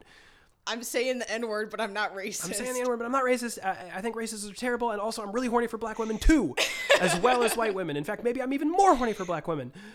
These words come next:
Speaker 1: It's
Speaker 2: Uh,
Speaker 1: true. That is, it's a really good Tarantino.
Speaker 2: Yeah. Uh, but it's fine.
Speaker 1: But
Speaker 2: Like,
Speaker 1: it's fine.
Speaker 2: <laughs> it's
Speaker 1: But
Speaker 2: like,
Speaker 1: it's fine. It's fine.
Speaker 2: who among us, you know?
Speaker 1: <laughs>
Speaker 2: Um,
Speaker 1: So they begin to play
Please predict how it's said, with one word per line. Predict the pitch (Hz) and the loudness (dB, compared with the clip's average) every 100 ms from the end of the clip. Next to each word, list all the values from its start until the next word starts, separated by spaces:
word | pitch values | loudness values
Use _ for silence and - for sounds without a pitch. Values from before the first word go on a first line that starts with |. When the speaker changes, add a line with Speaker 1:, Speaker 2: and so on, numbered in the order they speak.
| - - _ | -20 -20 _
Speaker 1:
It's | - | -2
Speaker 2:
Uh, | 185 190 196 185 180 | 0 0 0 0 -2
Speaker 1:
true. | 156 | -4
That | 185 196 | -4 -2
is, | 240 254 | -6 -10
it's | 254 349 | -14 -10
a | |
really | 415 233 | -6 -6
good | 202 196 | -6 -8
Tarantino. | 208 175 208 170 123 160 | -10 -10 -12 -14 -14 -8
Speaker 2:
Yeah. | 202 190 170 139 113 113 - _ _ _ - | -4 0 0 -2 -6 -12 -20 _ _ _ -4
Uh, | 165 151 147 147 151 - - | 0 0 0 -2 -8 -14 -20
but | 214 208 | -18 -16
it's | 180 196 - | -14 -12 -10
fine. | - 147 139 135 135 143 - | -8 -6 -4 -6 -8 -12 -18
Speaker 1:
But | - | -2
Speaker 2:
Like, | 196 415 | 0 0
Speaker 1:
it's | 453 453 | -2 -2
fine. | 320 302 294 285 285 285 277 | 0 2 2 0 0 -2 0
Speaker 2:
<laughs> | |
it's | 262 - - | -4 -4 -2
Speaker 1:
But | 302 | 0
Speaker 2:
like, | 330 | 0
Speaker 1:
it's | 370 - | -2 -8
fine. | - 269 247 247 214 202 196 190 190 - | -8 -6 -4 -2 0 -2 -4 -6 -10 -8
It's | 220 294 | -8 -8
fine. | 311 285 254 | -6 -2 6
Speaker 2:
who | 262 | 6
among | 202 165 143 | 8 6 4
us, | 123 117 - | 0 -4 -4
you | 185 | -2
know? | 175 175 170 165 - - 302 285 | -2 -2 -2 -4 -8 -14 -12 -2
Speaker 1:
<laughs> | 415 - - 190 | 0 0 0 4
Speaker 2:
Um, | 190 185 185 180 170 - _ _ - - - - | 6 6 2 0 -6 -10 _ _ -20 -20 -20 -10
Speaker 1:
So | 311 277 277 | -4 -2 -2
they | 277 | -6
begin | 247 220 269 330 | -8 -8 -8 -8
to | 359 | -12
play | 247 - 220 208 190 170 165 | -14 -10 -4 -2 -2 -4 -8